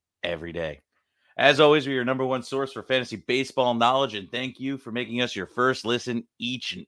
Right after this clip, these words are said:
every day. I'm your host, Matthew Ane, and you can find us on social, on all social media platforms, podcasting apps, and much more. And if you can, leave us a five-star review and a great rating on Apple or Spotify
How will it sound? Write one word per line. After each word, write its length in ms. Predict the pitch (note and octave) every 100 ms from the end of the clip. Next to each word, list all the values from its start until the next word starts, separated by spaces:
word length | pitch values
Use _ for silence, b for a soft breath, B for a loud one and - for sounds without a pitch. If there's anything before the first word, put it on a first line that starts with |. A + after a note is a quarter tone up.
| -
every 460 | A2+ G2 G2+ G#2+
day. 500 | F#2 F#2 G2 F#2 D2 _ _ _ _ _ _ _ -
I'm 220 | D#3 F3
your 120 | E3+
host, 320 | E3 F3 - - -
Matthew 540 | F2+ A#2+ C3 C3+ C3+
Ane, 180 | C3+ C3
and 320 | C3+ D3 C3
you 80 | A#2+
can 120 | A#2+
find 340 | - B2 B2+ A#2+
us 140 | -
on 140 | F#2+ -
social, 460 | - - A#2+ - C3
on 140 | A#2+
all 200 | A#2+ D3+
social 320 | D3 C#3 -
media 300 | A2 A2 G#2+
platforms, 600 | - A2 G#2 - G#2 G2+ -
podcasting 580 | G2+ G#2+ G#2+ G2 G#2+ G2+
apps, 340 | G2+ G2+ - _ B B B B B -
and 240 | F#3 G3+ E3+
much 280 | C#3 -
more. 460 | A#2 A2+ G2 G2 G2+ _ _ _ -
And 240 | - B2 B2
if 120 | A#2+
you 100 | B2
can, 300 | D3+ C#3+ C3+
leave 140 | C#3
us 140 | C3 A#2
a 40 |
five-star 720 | - C#3+ C3+ A#2 C#3 C3 B2
review 520 | A2 G#2+ G#2 E3 E3+ C3
and 200 | C3+ A2+
a 60 |
great 440 | G2 G2 G2+ F3+ C3+
rating 300 | C3 B2 A#2
on 160 | A2 -
Apple 320 | G#2 G#2 G#2
or 100 | G2+
Spotify 760 | G2 - A2+ A#2 - G#2 F2+